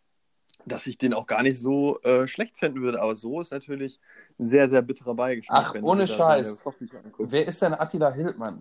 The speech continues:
Speaker 2: Attila Hildmann ist einfach so eine richtige Wurst. Niemand hatte dem, hatte den überhaupt irgendwie auf dem Schirm.
Speaker 1: Ja,
Speaker 2: Keiner hat
Speaker 1: richtig.
Speaker 2: jemals, das war einfach ein sackkluger Karrieremove von ihm, so, so ein querdenkender Spasti zu werden. Ich entschuldige mich jetzt für dieses politisch inkorrekte Wort.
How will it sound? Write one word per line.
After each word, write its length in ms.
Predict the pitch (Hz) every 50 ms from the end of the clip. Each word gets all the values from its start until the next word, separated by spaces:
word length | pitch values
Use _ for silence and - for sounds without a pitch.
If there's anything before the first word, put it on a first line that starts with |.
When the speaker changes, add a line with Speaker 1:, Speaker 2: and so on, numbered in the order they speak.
| - -
Speaker 2:
Attila 340 | 127 139 - - 165 143 143
Hildmann 340 | 139 156 - - 156 156 156
ist 180 | 151 143 -
einfach 220 | 143 147 143 147 135
so 80 | 135 139
eine 160 | 139 139 135
richtige 400 | 151 151 - 151 135 135 117 110
Wurst. 320 | 123 139 143 123 - - -
Niemand 320 | 131 147 160 165 156 147
hatte 200 | 151 151 - 147
dem, 240 | 135 147 147 143 - - 135 - -
hatte 200 | - 131 135 131
den 200 | 127 143 143 135
überhaupt 420 | 120 131 127 127 151 196 - - -
irgendwie 340 | - 156 196 220 139 135 110
auf 140 | 104 120 113
dem 120 | 117 113
Schirm. 420 | - - - 101 117 123 147 190 185 - - - - - _ _ -
Speaker 1:
Ja, 180 | 139 160 170
Speaker 2:
Keiner 140 | - 180 180
hat 60 | 156 139
Speaker 1:
richtig. 140 | 131 147 156
Speaker 2:
jemals, 180 | 151 147 120 107
das 180 | 120 117 -
war 80 | 123 120
einfach 280 | 147 151 135 143 139 -
ein 200 | 135 123 107 98 - -
sackkluger 760 | - 117 113 113 147 147 - - - - 147 151 156 151 135 -
Karrieremove 640 | - 113 110 110 127 135 127 123 110 107 113 113
von 160 | - - 107 -
ihm, 300 | 113 123 123 120 107 95
so, 320 | - 113 120 113 117 113 - _ _ _ _ _ _ _ _ _
so 160 | - - 117
ein 340 | 117 117 117 110 - - -
querdenkender 560 | - - 131 131 127 131 135 127 113 120 120 117
Spasti 440 | - - 147 - - - - 113
zu 160 | - - 110 110
werden. 320 | 104 104 104 98 95 - _ _ _ _ _ _
Ich 40 | -
entschuldige 400 | 123 110 - - 147 143 135 135
mich 160 | 135 131 123
jetzt 200 | 127 135 135 -
für 100 | 131 127
dieses 320 | 120 120 120 120 120 113 -
politisch 400 | - 127 123 127 127 135 117 -
inkorrekte 540 | 127 123 - 123 113 117 110 - - 110 104
Wort. 300 | 107 110 110 104 -